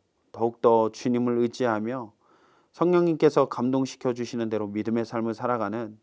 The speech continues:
저와 우리 미랄교회 모든 성도님들의 삶이 될 수 있도록 인도하여 주시고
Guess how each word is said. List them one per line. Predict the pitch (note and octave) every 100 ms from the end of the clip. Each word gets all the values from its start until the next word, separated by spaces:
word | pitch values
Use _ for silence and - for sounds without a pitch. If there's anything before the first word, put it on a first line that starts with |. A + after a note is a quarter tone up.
| -
저와 | G#2+ G#2
우리 | G2+ G2+
미랄교회 | G2 G#2+ G#2+ G#2+
모든 | F#2+ F#2+ G#2 A2+ A#2
성도님들의 | B2 B2+ B2 A2 G2+ G#2
삶이 | - A2+ A2
될 | G#2
수 | -
있도록 | G2+ F#2+ G2 F#2+
인도하여 | G2+ G2+ G#2 G2+
주시고 | G2 F#2 - - G2+ F#2+